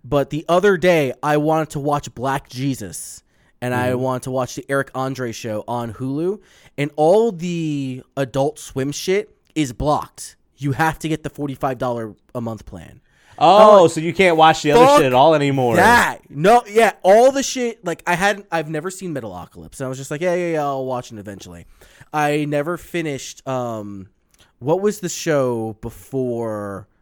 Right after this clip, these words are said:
Speaker 1: Archer? I'm trying
Speaker 2: Home
Speaker 1: to remem-
Speaker 2: Movies.
Speaker 1: Uh, no, no, no, not Home Movies. Hold on. Um,
Speaker 2: Before Archer?
Speaker 1: Yeah, they were, they, it was Archer before Archer.
Speaker 2: Oh,
Speaker 1: It was on
Speaker 2: Frisky
Speaker 1: M T V.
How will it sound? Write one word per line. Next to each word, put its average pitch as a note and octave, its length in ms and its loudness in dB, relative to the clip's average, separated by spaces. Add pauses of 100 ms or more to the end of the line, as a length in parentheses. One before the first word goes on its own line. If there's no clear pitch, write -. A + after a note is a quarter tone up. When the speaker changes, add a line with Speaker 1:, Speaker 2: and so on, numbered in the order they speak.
(260)
Speaker 1:
Archer? A#2 520 -8 (120)
I'm - 60 -18
trying D#3+ 440 2
Speaker 2:
Home D3+ 80 4
Speaker 1:
to C3 60 4
remem- A2 40 0
Speaker 2:
Movies. - 340 -6 (360)
Speaker 1:
Uh, C#3+ 220 -6
no, D3+ 200 -4
no, C3 120 -8
no, A2 80 -12
not C3+ 220 -10
Home C3 200 -10
Movies. F2+ 540 -16
Hold A2 180 -16
on. D#2+ 240 -18 (120)
Um, G#2 640 -12 (580)
Speaker 2:
Before C3 420 -6
Archer? G3+ 640 -8 (240)
Speaker 1:
Yeah, C3 300 -6
they D3 180 -4
were, E3 160 -6
they, E3+ 200 -4
it F3+ 80 0
was E3+ 280 -4
Archer F#3 380 -2
before D3 460 -6
Archer. B2+ 160 -4
Speaker 2:
Oh, B3 120 12
Speaker 1:
It - 40 12
was D#3+ 80 8
on - 40 -8
Speaker 2:
Frisky - 260 6
Speaker 1:
M - 40 2
T A3+ 60 8
V. A3+ 40 4